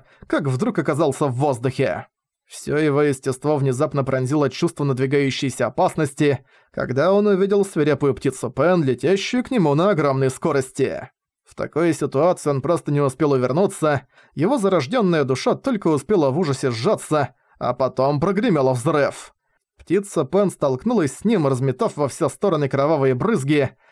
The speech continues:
С яростным рёвом птица затуманилась и превратилась обратно в старика.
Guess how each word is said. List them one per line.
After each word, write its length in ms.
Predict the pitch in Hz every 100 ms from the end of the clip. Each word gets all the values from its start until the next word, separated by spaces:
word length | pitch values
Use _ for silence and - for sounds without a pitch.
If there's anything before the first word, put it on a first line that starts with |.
| _ -
С 80 | 220
яростным 480 | 269 185 180 151
рёвом 360 | 143 226 165 135
птица 340 | - 254 -
затуманилась 640 | 131 127 147 240 170 156 135
и 60 | 131
превратилась 560 | 131 131 220 160 131
обратно 340 | 139 156 147 135
в 60 |
старика. 640 | - 139 131 151 127 -